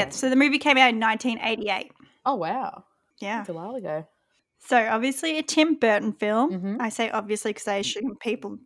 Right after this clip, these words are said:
Speaker 2: just everyone knows that.
Speaker 1: Yeah. <laughs>
Speaker 2: So in the musical, the m-, music and lyrics were written by Australian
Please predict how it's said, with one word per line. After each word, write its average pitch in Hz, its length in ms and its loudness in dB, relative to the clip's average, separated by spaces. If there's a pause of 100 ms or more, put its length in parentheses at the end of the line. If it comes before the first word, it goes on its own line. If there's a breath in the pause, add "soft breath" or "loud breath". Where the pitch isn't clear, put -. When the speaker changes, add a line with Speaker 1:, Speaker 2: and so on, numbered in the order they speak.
Speaker 2:
just 202 200 -6
everyone 208 440 -6
knows 202 260 -4
that. 214 280 0 (260)
Speaker 1:
Yeah. 262 60 -2
<laughs> 277 340 -4 (760 soft breath)
Speaker 2:
So 262 200 0
in 311 260 2
the 302 220 8
musical, 262 880 4
the 240 280 6
m-, 247 160 2 (140)
music 269 440 2
and 233 140 2
lyrics 240 320 0
were 247 80 4
written 226 260 2
by 220 440 4 (140)
Australian 233 960 2